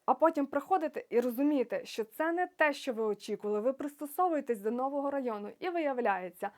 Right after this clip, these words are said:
гуляти з собачкою насправді надто далеко, бо там є спеціальний майданчик для вигулу собак.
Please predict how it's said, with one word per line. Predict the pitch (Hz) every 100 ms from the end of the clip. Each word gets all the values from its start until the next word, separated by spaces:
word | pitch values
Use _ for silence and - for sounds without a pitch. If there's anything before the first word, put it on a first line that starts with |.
| -
гуляти | 262 339 294 -
з | 214 -
собачкою | 220 220 202 - 214 214 208 202 _ -
насправді | 226 233 247 233 202 208
надто | 277 254 - 240
далеко, | 254 277 277 277 277
бо | 233
там | 240 277 262
є | 247 240
спеціальний | 220 233 220 233 233 240
майданчик | 240 240 226 226 240
для | 226 233
вигулу | 233 220 220 208
собак. | - 208 214